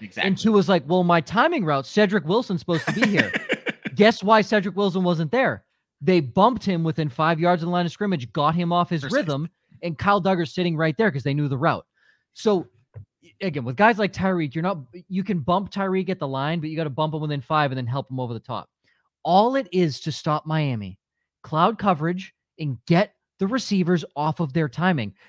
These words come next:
Speaker 2: 'Cause if it's off their timing, Tua then has to go to his second option, which he is not exactly used to. So at that point, he's gotta go to his second option. Ryan, you brought it up.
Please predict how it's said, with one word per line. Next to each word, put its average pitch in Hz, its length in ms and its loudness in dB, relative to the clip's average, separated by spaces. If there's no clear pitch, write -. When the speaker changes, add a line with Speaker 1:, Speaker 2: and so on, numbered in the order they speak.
Speaker 2:
'Cause 190 140 2
if 220 100 6
it's - 140 -4
off 254 220 6
their 294 120 -2
timing, 208 460 4
Tua 285 340 2
then 190 260 2
has 185 280 2
to 165 80 -4
go 170 160 2
to 156 80 2
his 147 160 2
second 160 300 -2
option, 120 400 -4
which 190 220 2
he 262 160 2
is 165 140 2
not 202 300 2
exactly 185 540 2
used 139 400 -6
to. 294 260 -6
So 214 380 2
at 190 160 -2
that 226 260 4
point, 262 320 2
he's 170 140 -2
gotta 262 160 2
go 233 100 2
to 202 60 4
his 180 80 0
second 185 220 -2
option. 170 420 0
Ryan, 226 220 4
you 185 80 2
brought 226 200 4
it 180 80 2
up. 208 240 0